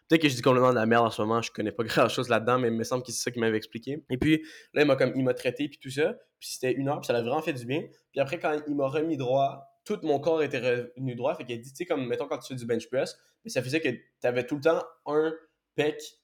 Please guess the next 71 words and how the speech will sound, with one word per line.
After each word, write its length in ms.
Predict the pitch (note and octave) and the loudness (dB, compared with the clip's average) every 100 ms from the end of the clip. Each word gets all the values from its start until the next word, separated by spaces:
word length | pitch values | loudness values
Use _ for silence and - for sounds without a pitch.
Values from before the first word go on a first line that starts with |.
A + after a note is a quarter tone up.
| _ | _
qui 140 | - - | -20 -14
poussait 240 | - C3+ C3+ | -8 -4 -4
plus 160 | C#3 | -4
que 80 | C3+ | -2
l'autre, 220 | B2+ C#3 C3+ | 0 0 0
une 140 | D3+ | 0
épaule 240 | C#3 C#3+ | 0 -4
qui 80 | C#3+ | -8
poussait 200 | - C3+ | -10 -8
plus 160 | C3+ C3 | -6 0
que 60 | |
l'autre, 100 | C#3+ | 0
parce 140 | E3 C#3 | 2 0
que 120 | B2 | 0
j'avais 320 | A#2 A#2+ B2+ | 2 2 6
la 100 | D#3 | 6
douleur 300 | C3 B2+ D3+ | 6 8 8
dans, 120 | D3+ | 8
dans 120 | A#2+ A#2+ | 6 6
mon 80 | |
épaule 260 | A#2 A2+ A#2 | 6 4 6
gauche, 220 | B2+ D3 - - - - | 6 4 0 -16 -10 -4
elle 60 | |
était 120 | B2 | -2
tout 180 | A#2 - | 0 0
le 60 | D#3 | 4
temps 100 | D3+ | 4
en 40 | |
train 160 | - B2+ | 4 -2
de 80 | - | -2
craquer, 300 | A2 A#2 C#3 | -4 -2 0
puis 80 | |
elle 60 | A#2 | 0
faisait 160 | G2+ A2+ | 0 -2
quand 140 | C3 | 0
même 160 | A#2+ A2 | 0 0
mal, 260 | A#2 C#3 D3 - - | 0 -2 -8 -16 -14
puis 80 | - | -2
il 20 | |
m'a 80 | A#2+ | 0
expliqué 220 | A#2 - | 0 -2
en 80 | C3 | -2
fait 100 | B2 | -4
que 60 | B2+ | -4
c'est 100 | A2 | -4
pour 160 | G#2 | -4
ça. 160 | - A#2 | -4 -2
Fait 140 | A#2 | -2
que 60 | A2 | 0
bref, 200 | C3 C3 _ _ - | 0 0 _ _ -2
si 100 | B2+ | 2
jamais, 480 | B2+ C#3+ B2+ A#2 | 4 6 8 6
euh, 20 | A2 | 2
je 20 | |
sais 120 | - | -2
qu'il 60 | A#2 | -2
y 20 | |
a 40 | B2 | -2
beaucoup 180 | A#2 | 0
de, 180 | C3 A#2 | 4 4
de 140 | A2 A2+ | 4 2
gars 180 | A#2 | 4
de, 200 | B2 A2+ | 6 6
de, 140 | G#2 G#2+ | 4 0
de 120 | G#2+ | -2
gym, 220 | A2+ C3+ | 0 2
de 80 | A#2+ | 2
muscu 300 | A#2 - C#3 | 0 -2 0
dans 120 | C#3 | 2
mes, 220 | A#2 A#2 | 4 4
euh, 160 | A2 | 4